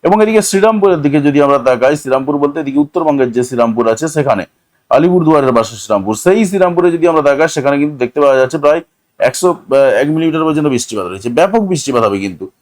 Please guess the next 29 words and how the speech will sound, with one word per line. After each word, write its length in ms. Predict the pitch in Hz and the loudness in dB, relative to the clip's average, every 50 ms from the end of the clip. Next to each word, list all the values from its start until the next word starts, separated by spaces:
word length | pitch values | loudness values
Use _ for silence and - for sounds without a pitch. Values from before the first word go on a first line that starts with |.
| _ _ _ _ _ | _ _ _ _ _
আহ, 100 | - - | 0 2
অর্থাৎ 560 | 113 123 123 123 123 127 139 170 160 131 - | 4 4 4 4 2 2 0 0 -2 -2 0
এই, 280 | 156 151 151 151 147 131 107 | 0 0 2 0 -2 -2 0
এটা 240 | 131 139 139 160 156 | 0 2 4 2 2
হচ্ছে 400 | 151 - - 180 185 170 147 123 | 2 0 0 0 0 0 0 0
আপনার 240 | 127 135 143 143 131 120 - | 0 2 0 0 0 -2 -2
পড়ে 160 | 139 147 147 | 0 0 2
যাচ্ছে, 380 | 151 151 151 151 - 170 139 - - | 2 2 0 0 -2 -2 -2 -4 -6
উম, 220 | 120 139 139 135 | -6 -4 -2 0
আহ, 380 | 131 127 123 123 123 120 113 107 95 92 _ _ _ _ _ _ _ _ _ _ _ 110 110 110 - _ _ _ _ _ _ _ _ _ _ _ - - _ - | 0 2 2 2 2 0 0 -4 -6 -10 _ _ _ _ _ _ _ _ _ _ _ -20 -20 -20 -20 _ _ _ _ _ _ _ _ _ _ _ -20 -14 _ -2
আসামের 500 | 123 151 160 - 208 196 160 120 101 92 | 0 0 0 2 0 0 0 0 -2 -4
দিকে, 260 | 92 90 101 98 - - _ _ _ _ _ _ - | -4 -4 -4 -4 -4 -6 _ _ _ _ _ _ -2
আসামের 460 | - 170 - - 226 214 196 180 147 | -2 -2 0 0 0 0 0 0 0
দিকে 200 | 143 135 143 131 | 0 0 0 0
কিন্তু 220 | 131 139 151 185 | 0 0 0 0
ব্যাপক 400 | 180 139 127 151 175 175 185 175 | 0 2 2 2 2 2 2 2
বৃষ্টিপাতের 380 | 156 143 135 - 147 143 139 151 | 2 0 0 0 0 0 0 0
সম্ভাবনা 400 | 147 - 110 98 98 101 101 98 | -2 -2 -2 0 0 0 0 0
রয়েছে। 340 | 95 95 87 76 95 - - _ _ _ _ _ _ _ _ _ _ _ | 0 0 -2 -4 -8 -12 -12 _ _ _ _ _ _ _ _ _ _ _
আর 360 | - 98 107 107 110 110 - | 0 2 2 2 2 2 0
আমরা 220 | - 160 190 202 196 | 0 2 2 2 2
যদি 200 | 196 196 190 190 | 2 0 0 2
এদিকে 280 | 175 185 175 185 190 | 0 2 2 2 2
একটু 180 | 185 165 180 180 | 2 2 0 0
তাকাই 380 | 180 165 147 139 156 160 160 156 | 2 2 2 2 2 2 2 2
বাংলাদেশের 500 | 143 131 139 165 202 208 185 151 156 135 | 2 2 2 2 2 2 2 0 0 0
দিকে, 180 | 127 120 147 | 0 0 0
ঠাকুরগাঁও, 720 | 147 - 147 131 135 156 156 143 156 151 151 151 151 151 139 | 0 0 0 0 0 0 0 2 2 2 2 2 2 0 0
দা-, 540 | 135 135 135 139 139 139 135 135 139 135 | 0 0 2 4 4 4 4 4 2 2